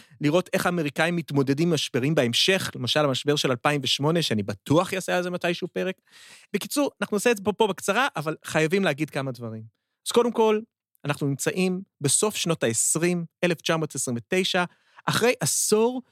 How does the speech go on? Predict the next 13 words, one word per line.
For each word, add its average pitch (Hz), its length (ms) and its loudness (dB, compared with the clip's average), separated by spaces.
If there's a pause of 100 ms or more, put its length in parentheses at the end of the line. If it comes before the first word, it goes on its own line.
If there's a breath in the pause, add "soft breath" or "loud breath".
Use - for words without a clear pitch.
(120)
של - 160 -2
צמיחה 175 440 0
כלכלית, 190 640 -4
של, 165 440 0
אפשר 190 200 2
להגיד, 214 260 0
פריחה 214 420 2
כלכלית 156 460 0
במובנים 156 500 2
מסוימים, 185 560 2
תדמיינו, 151 600 0
אנחנו 160 240 -4
בתקופה 147 680 0